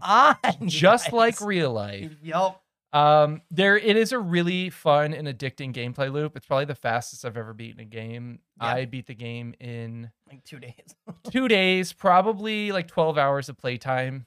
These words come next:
Speaker 2: when I finally beat the old boss. And I, I, so I, I did this,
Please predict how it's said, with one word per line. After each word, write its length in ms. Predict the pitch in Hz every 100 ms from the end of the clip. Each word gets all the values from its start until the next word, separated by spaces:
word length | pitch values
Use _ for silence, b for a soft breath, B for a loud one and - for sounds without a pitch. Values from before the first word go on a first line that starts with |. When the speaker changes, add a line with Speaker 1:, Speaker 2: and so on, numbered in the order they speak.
| -
Speaker 2:
when 160 | 131 127
I 100 | 117
finally 600 | 123 113 117 117 117 113 _ 117
beat 220 | 123 -
the 120 | 120
old 160 | 113 104
boss. 340 | 107 110 117
And 140 | 156 165
I, 220 | 185 185 _ 185
I, 260 | - 127 -
so 220 | - 196
I, 260 | 185 185 175
I 80 | 180
did 340 | 180 220 170
this, 180 | 208